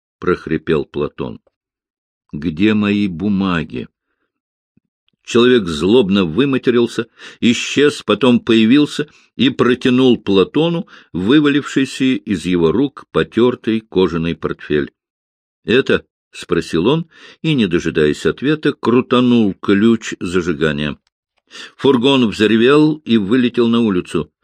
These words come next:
Платона швыряло из стороны в сторону. Сквозь полуопущенные веки он видел, как сидевший рядом человек в кожаной куртке обеими руками бешено крутил баранку,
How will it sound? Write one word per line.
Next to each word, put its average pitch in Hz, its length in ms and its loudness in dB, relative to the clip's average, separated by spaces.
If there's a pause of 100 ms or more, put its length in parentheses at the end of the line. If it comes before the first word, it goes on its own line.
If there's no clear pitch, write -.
(220)
Платона 131 760 2
швыряло 127 640 2
из 131 200 0
стороны 120 440 -2
в - 80 -14
сторону. 101 600 0 (400)
Сквозь 131 580 -2
полуопущенные 131 920 2
веки 123 360 0
он 127 220 0
видел, 131 320 0
как 117 180 -2
сидевший 123 520 0
рядом 131 320 0
человек 123 440 0
в - 120 -20
кожаной 127 340 0
куртке - 440 -6 (340)
обеими 143 540 2
руками 139 520 2
бешено 139 640 0
крутил 135 600 0
баранку, 143 720 -2